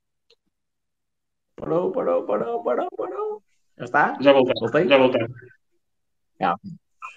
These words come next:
Speaker 1: Pronto, tu tens um token, uma criptomoeda da Binímia própria.
Speaker 2: Que é Vinicoin.
Speaker 1: Certo?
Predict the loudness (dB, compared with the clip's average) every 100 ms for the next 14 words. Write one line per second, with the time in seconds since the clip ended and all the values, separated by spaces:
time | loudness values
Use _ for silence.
0 | -20 _ 0 0 0 4 6 8 6 8
1 | 6 6 2 2 2 4 6 6 6 6
2 | 6 6 2 -4 -2 4 6 8 6 6
3 | 2 -4 _ 2 4 4 0 -2 -6 _
4 | _ _ _ 8 10 12 10 12 10 8
5 | 6